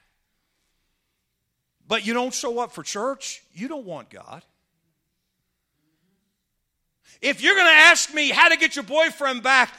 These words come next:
but you won't pick up your Bible, you don't want God. If you're gonna ask me how to get your boyfriend back, but you don't spend any time in prayer for anything else, you don't want God.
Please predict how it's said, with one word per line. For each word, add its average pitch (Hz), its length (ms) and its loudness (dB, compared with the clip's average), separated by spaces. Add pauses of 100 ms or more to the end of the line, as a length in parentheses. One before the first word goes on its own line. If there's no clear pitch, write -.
(140)
but 277 220 2
you 277 80 -6
won't 320 220 2
pick 359 200 2
up 339 180 6
your 277 120 -4
Bible, 339 520 2 (140)
you 453 160 -10
don't 370 160 0
want 240 240 -4
God. 170 400 -6 (1400)
If 269 120 -6
you're 403 100 2
gonna 403 100 6
ask 370 300 6
me 339 80 2
how 311 100 6
to 359 80 4
get 339 160 -2
your 262 80 -10
boyfriend 302 560 0
back, 294 320 4 (320)
but 302 220 0
you 320 80 -4
don't 320 160 -2
spend 262 320 -2
any 403 320 4
time 349 400 2
in 285 140 -10
prayer 302 360 2
for 247 180 -4
anything 370 540 2
else, 262 680 -2
you 262 160 -16
don't 392 180 -20
want 185 260 -20
God. 135 380 -20